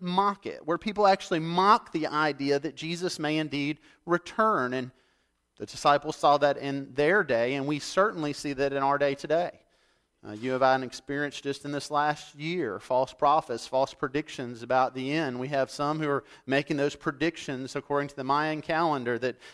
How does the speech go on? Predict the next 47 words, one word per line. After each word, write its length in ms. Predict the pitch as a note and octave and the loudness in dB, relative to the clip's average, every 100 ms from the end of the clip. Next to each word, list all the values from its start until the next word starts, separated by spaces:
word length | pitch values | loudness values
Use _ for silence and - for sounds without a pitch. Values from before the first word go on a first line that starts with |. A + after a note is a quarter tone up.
| - | -6
in 100 | C3+ | -2
December 600 | C3+ - E3 F#3 E3+ C#3+ | -2 0 0 2 2 2
that 180 | B2+ B2 | 0 0
everything's 580 | C3 D#3 D#3 D3+ D3+ | -2 -2 -2 -4 -6
gonna 280 | D3+ D#3 D#3 | -2 -2 -2
end. 500 | D#3 F3 G3 C#3 B2+ | -4 -2 -2 -2 0
And 180 | C3+ B2+ - - - | -2 -2 -10 -20 -2
on 280 | D#3 D#3 D#3+ | 2 2 4
one 260 | F3+ A#3 C4+ | 4 6 4
hand, 480 | C#3+ B2+ C3 D3 | 0 -2 -2 -2
we 140 | D3+ D#3+ | 0 0
are 100 | D#3 | 0
supposed 380 | - E3+ D#3+ D#3+ | -2 0 0 0
to 40 | |
be 80 | D3+ | -4
discerning 840 | C#3+ C3+ - - G3+ A#3+ G#3+ D#3 | -2 -4 -6 0 4 6 4 0
about 260 | C#3 B2+ A#2+ | 4 4 4
those 220 | A#2+ A#2 | -2 -4
things 460 | - B2 C3 D#3+ C#3+ | -6 -6 -6 -8 -8
in 80 | C3 | -2
light 180 | C#3+ | 0
of 80 | D3 | 0
what 140 | C#3 - | -4 -8
the 80 | |
Scripture 500 | - - D3+ - C#3+ | -14 -4 -4 -4 -8
says. 400 | C3+ C3 A#2+ C3 | -6 -2 -2 -2
We 60 | C3 | -4
don't 180 | C3+ B2 | -4 -4
know 220 | C3 C3+ | -2 0
the 100 | C3+ | 0
day 220 | C3 B2+ | 0 0
or 40 | A#2+ | -2
the 140 | G2 | -4
hour. 400 | G#2+ A2 B2+ D#3+ _ - - _ | -2 -2 -4 -6 _ -20 -20 _
But 120 | D#3 | 4
on 100 | F3 | 4
the 180 | D#3+ - | 4 6
other 260 | G#3+ F4+ D#4+ | 6 6 4
hand, 360 | E3+ C3+ C3+ | 0 -4 -2
we 120 | D3+ D#3+ | -2 0
need 200 | F3 F3 | -2 0
not 320 | E3 C#3 C3 | -2 -2 2
go 560 | F#3+ A#3+ D3+ D3+ G3+ - - _ _ | 4 6 6 6 2 -2 -20 _ _
to 120 | E3+ | -6
the 140 | D3+ D3+ | -2 -4
side 580 | - D#3 C#3 C#3+ E3 | 2 6 6 6 2
that 180 | D#3 C3+ | 0 -2